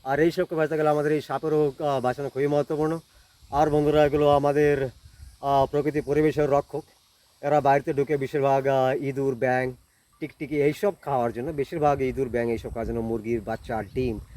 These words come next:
এইসব খাওয়ার জন্য, শুধু পেটের জন্য বন্ধুরা। তো বন্ধুরা, আহ, যারা দেখছেন, অবশ্যই আমার চ্যানেলটিকে সাবস্ক্রাইব করে দেবেন, লাইক করবেন,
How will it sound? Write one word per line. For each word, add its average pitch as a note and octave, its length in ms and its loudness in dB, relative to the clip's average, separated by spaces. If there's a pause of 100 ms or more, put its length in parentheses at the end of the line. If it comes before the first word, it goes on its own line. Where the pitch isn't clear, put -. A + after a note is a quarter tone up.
(120)
এইসব C#3+ 260 -2
খাওয়ার A#2+ 200 -2
জন্য, A#2 140 -6
শুধু C3+ 200 -6
পেটের C3 300 -2
জন্য B2 180 -2
বন্ধুরা। A2+ 280 -4 (1300)
তো E3 100 4
বন্ধুরা, F#3 380 6 (680)
আহ, C#3+ 220 0
যারা D3+ 160 0
দেখছেন, E3 260 0
অবশ্যই E3 320 2
আমার D#3 200 2
চ্যানেলটিকে D#3 340 -2
সাবস্ক্রাইব - 320 -6
করে D3+ 120 -2
দেবেন, D3 220 0 (240)
লাইক C3+ 260 0
করবেন, C#3 320 -2